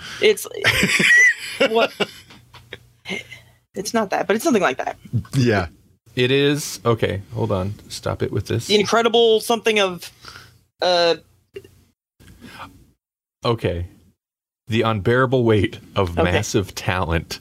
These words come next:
Speaker 1: Yeah, that's what it's called.
Speaker 2: Yes.
Speaker 3: <laughs> That's such a good title.
Speaker 2: Yes.
Speaker 3: So, Nick Cage, if you haven't seen this trailer, search out the trailer. It's not, the trailer itself is not as weird as I would expect, but it,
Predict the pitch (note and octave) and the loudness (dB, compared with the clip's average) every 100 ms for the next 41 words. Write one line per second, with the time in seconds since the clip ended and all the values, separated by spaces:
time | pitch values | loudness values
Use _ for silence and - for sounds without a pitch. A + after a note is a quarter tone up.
0 | - - - F3 D#3+ - A2+ A2 A2 A2 | -16 -20 -2 0 0 0 2 2 2 2
1 | G#2+ G2+ F#2 F2 - - C4 - F3+ A3 | 2 2 2 -2 -2 -2 -2 2 2 0
2 | - - A#3+ G#3+ - A3 - D3 D3+ D3+ | -6 -2 0 0 0 0 2 4 4 4
3 | D3 C#3+ C3+ A2+ - - - - - D3 | 4 4 2 0 -4 -6 -8 -8 2 4
4 | C#3+ - C3+ D3+ - D#3+ D3 B2+ B2 B2 | 4 4 2 2 0 2 2 2 0 2
5 | G#2+ C3 C#3 C3+ - B2 A2 - G#2 G2 | 2 2 0 -2 0 2 2 0 2 4
6 | F#2+ G2 - G#2+ - A#2 B2 A#2+ A2+ A#2 | 4 2 -2 -2 0 2 2 0 -2 0
7 | F#2+ F2+ F2 E2+ - - - - - C#3 | 2 2 2 -2 -12 -18 -20 -20 -4 -2
8 | D#3 - C#3 E3 G3 - - C#3 B2+ G3 | -2 0 0 2 -2 -6 -6 -4 -2 0
9 | A3 G3 C#3+ E3+ F3 E3 - C#3+ C#3+ - | 2 2 2 0 0 -2 0 0 0 0
10 | B2 A#2 G#2 F#2 A2 D3+ G#3 D3 C#3+ C#3 | -2 -2 -2 0 2 2 2 0 2 4
11 | C3+ A#2 - - - A2+ C3+ - A#2 A2+ | 4 2 0 -6 0 0 0 0 2 2